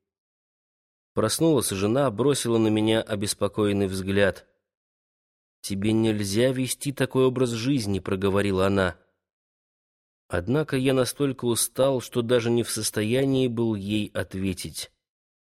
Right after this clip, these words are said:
Следующее, что я услышал, были слова жены, доносившиеся, как мне показалось, откуда-то издалека. «Вальтер, Вальтер, вставай! Воздушная тревога!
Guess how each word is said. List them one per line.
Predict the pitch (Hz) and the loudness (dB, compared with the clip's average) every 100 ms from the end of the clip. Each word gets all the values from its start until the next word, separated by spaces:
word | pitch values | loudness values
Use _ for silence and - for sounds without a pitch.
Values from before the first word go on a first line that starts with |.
| _ _ _ _ _ - | _ _ _ _ _ -10
Следующее, | - 107 147 165 151 135 - 139 | -4 0 2 4 2 0 0 -2
что | - 131 | 0 -2
я | 127 | 2
услышал, | 127 123 - 160 - 143 123 | 2 0 0 0 0 0 0
были | 117 135 127 | 0 0 0
слова | - 120 120 123 | 0 0 2 2
жены, | 107 110 127 151 143 _ _ _ | 2 0 2 2 0 _ _ _
доносившиеся, | - 92 117 127 185 165 160 139 135 | -6 0 0 0 -2 -2 -2 -2 -2
как | 127 - | -6 0
мне | 151 | 0
показалось, | 160 139 - 139 147 147 127 | 0 -2 -4 0 0 0 0
откуда-то | 117 - - 196 180 - 147 | -4 -6 -4 -2 -2 -2 -2
издалека. | 135 127 127 123 - 107 85 - _ _ _ _ _ _ _ _ - | -2 -2 0 0 2 2 2 -4 _ _ _ _ _ _ _ _ -10
«Вальтер, | 87 123 156 151 117 110 104 | 0 2 2 0 -2 -2 -2
Вальтер, | 101 131 151 135 110 | 0 0 0 -4 -8
вставай! | 98 - - 104 123 139 104 85 _ _ _ _ _ | -8 -6 -4 0 2 2 0 -4 _ _ _ _ _
Воздушная | - 98 98 113 151 - 135 139 | -2 -2 -2 -4 -4 -2 0 0
тревога! | - 131 123 151 143 101 - | 0 -2 2 2 2 -2 -6